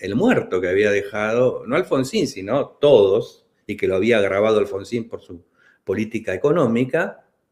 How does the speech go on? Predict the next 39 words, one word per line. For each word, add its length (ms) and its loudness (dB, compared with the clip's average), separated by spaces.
Y 160 4
eso 220 4
hizo 280 2
que 240 2
la 140 -2
creación 400 0
de 60 -2
este 160 -2
sistema 440 -2
mixto 1000 -4
y 140 -4
s-, 400 -16
no, 280 -2
no, 260 0
no 440 -4
satisficiera 640 -4
a 40 0
nadie, 480 0
digamos, 520 -16
¿no? 320 -6
La 120 -6
gente 340 0
sí 220 -2
estaba 280 0
mejor 460 -2
pensando, 720 2
vi-, 220 -6
viendo 340 2
cómo 240 0
crecía 380 0
o 40 0
no 140 -4
crecía 360 -4
su 160 -18
cuenta 380 -8
de, 440 -6
de, 520 -12
de 100 -14
jubilación. 800 -2